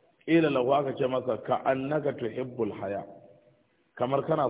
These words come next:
son rayuwa ko? Kamar ba ka son mutuwa. Qala, ce, "Al-qudumu ala Allahi shadid." Komawa zuwa ga Allah, jama'a,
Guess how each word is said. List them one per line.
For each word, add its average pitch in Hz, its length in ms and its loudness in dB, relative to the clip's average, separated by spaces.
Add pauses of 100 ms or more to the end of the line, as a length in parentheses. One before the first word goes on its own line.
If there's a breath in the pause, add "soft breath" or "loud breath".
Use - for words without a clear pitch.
son 135 140 0
rayuwa 113 400 0
ko? 139 260 -4
Kamar - 240 -2
ba 170 200 0
ka 151 200 -2
son 123 140 -4
mutuwa. 113 320 -8 (960)
Qala, 123 420 4
ce, 104 320 -6
"Al-qudumu 117 920 -2
ala 151 220 2
Allahi 147 520 -2 (220)
shadid." 156 320 -6 (1700)
Komawa 165 640 10
zuwa 156 300 6
ga 123 160 0
Allah, 135 320 0
jama'a, 110 420 -4